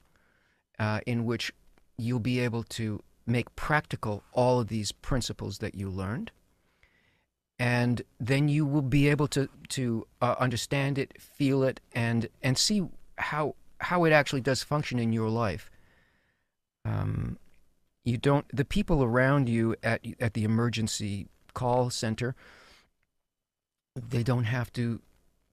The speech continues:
be the ones who are doing this for you. You, you learn this method, this science, and it will begin to affect your life in general. And by the way, that's a great,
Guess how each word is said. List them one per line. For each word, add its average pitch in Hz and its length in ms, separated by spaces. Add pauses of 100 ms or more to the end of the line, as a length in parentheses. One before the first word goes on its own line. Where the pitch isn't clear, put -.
be 127 140
the 120 120
ones 117 320
who 113 180
are 110 60
doing 117 280
this 110 160
for - 220
you. 104 440
You, 127 380 (100)
you 131 380 (180)
learn 170 600 (100)
this 120 600 (120)
method, 117 460
this 113 160
science, 110 680 (800)
and 127 420 (220)
it 147 140
will 135 180
begin 113 440
to 127 120
affect - 440 (440)
your 120 300
life 120 400
in 113 220
general. 110 540 (260)
And 123 100
by 110 160
the 113 100
way, 117 380 (500)
that's 120 160
a 120 40
great, 104 300